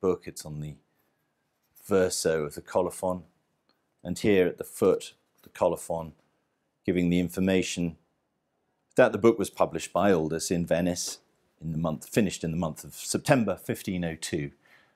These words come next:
And there's the detail there. And also, also, I always like this in, uh, early Italian books. You see the, the register, so, uh, it's very easy to collate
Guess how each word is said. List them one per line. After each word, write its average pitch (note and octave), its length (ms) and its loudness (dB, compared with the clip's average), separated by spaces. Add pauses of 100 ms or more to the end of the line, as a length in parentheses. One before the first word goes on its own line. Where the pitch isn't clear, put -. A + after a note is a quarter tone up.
(200)
And D#2 140 -14
there's D2+ 160 -14
the - 140 -16
detail D2+ 480 -8
there. D#2 180 -2
And E2 100 -8
also, E2+ 300 -8
also, F2+ 320 0
I F#2 80 4
always A2 240 4
like F2 220 2
this E2 180 -8
in, D#2+ 240 -4
uh, D#2+ 160 -4
early D#2 240 0
Italian D#2 460 -6
books. - 320 -12
You E2 80 -14
see - 180 -10
the, D2+ 220 -10 (340)
the F2+ 80 -2
register, F2+ 600 -2
so, E2 400 -6 (100)
uh, C#2+ 320 -4
it's F2 220 -16
very E2 180 -4
easy F2 320 -6
to - 80 -20
collate F#2+ 540 -2